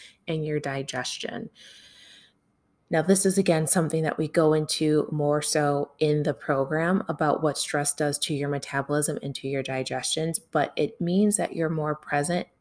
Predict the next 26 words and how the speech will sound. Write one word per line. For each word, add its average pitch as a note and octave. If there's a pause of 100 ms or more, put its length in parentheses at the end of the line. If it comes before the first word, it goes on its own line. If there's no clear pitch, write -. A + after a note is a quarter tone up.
and D#3
you're, D3 (140)
uh, C#3+ (120)
when D#3
you C#3+
slow E3+
down, D3
you C#3+
can -
be D3
more D3+
present D3+
and C#3+
aware C#3
in C#3
your C3
body, B2+ (340)
which -
means C#3
you're D#3
m-, D3+ (420)
you're D3+ (280)
less D#3+
likely C3+
to -
fall C3